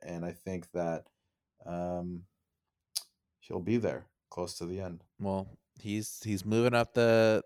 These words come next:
Speaker 2: the standings. H-, with this win, he goes to four and three, puts him at third place, and with your loss,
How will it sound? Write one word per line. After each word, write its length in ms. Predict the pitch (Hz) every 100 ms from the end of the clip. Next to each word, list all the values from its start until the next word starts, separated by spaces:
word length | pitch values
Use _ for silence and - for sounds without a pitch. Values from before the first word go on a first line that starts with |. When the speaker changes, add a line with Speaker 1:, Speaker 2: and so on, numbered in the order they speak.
| -
Speaker 2:
the 80 | -
standings. 640 | - 113 120 90 87 - -
H-, 100 | 110 -
with 220 | 101 98
this 200 | 110 101
win, 220 | 107 117
he 80 | 117
goes 220 | 104 98
to 60 | 101
four 220 | - 107
and 120 | 107
three, 340 | 110 110 123 123 _ _ _ _ _ _
puts 240 | - 98 113
him 120 | 107
at 180 | 104 -
third 240 | 107 101
place, 480 | - 110 127 - - -
and 240 | 98 92
with 220 | 95 -
your 120 | 107
loss, 580 | 104 104 110 139 - -